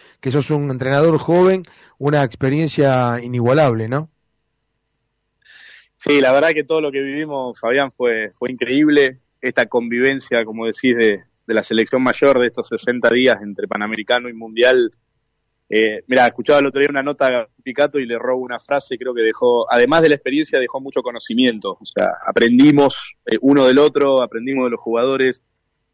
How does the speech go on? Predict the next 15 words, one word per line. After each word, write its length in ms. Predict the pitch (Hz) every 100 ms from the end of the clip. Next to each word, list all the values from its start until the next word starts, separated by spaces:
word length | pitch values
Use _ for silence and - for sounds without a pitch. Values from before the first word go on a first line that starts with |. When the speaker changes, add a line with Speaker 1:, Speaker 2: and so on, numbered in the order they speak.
| _
Speaker 2:
de 80 | 110
nuestros 260 | 113 -
compañeros 500 | - 117 113 131 131
de 80 | 120
cuerpo 280 | 117 117 117
técnico. 640 | 135 139 135 123 127 120 _ _ _ -
Logramos 500 | 113 120 143 143 127
una, 520 | 135 127 123 113 107 _ _
una 200 | 131 123
capacidad 460 | 117 120 - 127
de 60 | 131
trabajo 400 | 120 113 135 131
entre 200 | 113 113
nosotros 340 | 110 123 123 -
cuatro, 600 | 139 135 127 117 107